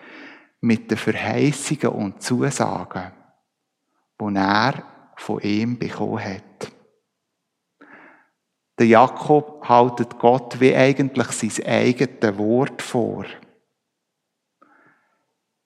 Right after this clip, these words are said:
Das eigene Wort, das er bekommen hat, so durch das Erstgeburtenrecht und den Segen.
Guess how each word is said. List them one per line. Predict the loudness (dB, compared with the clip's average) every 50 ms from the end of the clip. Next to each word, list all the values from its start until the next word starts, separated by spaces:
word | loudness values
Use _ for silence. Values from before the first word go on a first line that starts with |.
| _ _ _ _
Das | -16 -12 -8 -4
eigene | -2 0 2 2 2 0 -2 -2 0 0 2
Wort, | 2 2 2 2 -2 -2 -2
das | 0 2
er | 4 4 4 2
bekommen | 0 -2 -4 -4 -2 0 0 2 4
hat, | 2 2 0 0 -6 -16 -18 -18 -18 -18 -20 _ _ _ _ _ _ _ _ _ _ _ _ _ _
so | _ -6 -6 -6
durch | -6 -6 -12 -10 -2 0 0 0 0
das | -6 -10
Erstgeburtenrecht | -4 0 2 2 2 2 0 -6 -2 -2 0 2 2 0 0 0 0 2 2 2 2 2 0 -2 -4 -8 -12 -12 -14 -18 -20 -20 _ _ _ _ _ _ _ _ _ _ _ _ _ _ _ _ _ _ _
und | -8 -8 -8 -8 -8 -10
den | -8 -6
Segen. | -4 -4 -2 -2 -2 -4 -6 -6 -6 -8 -8 -8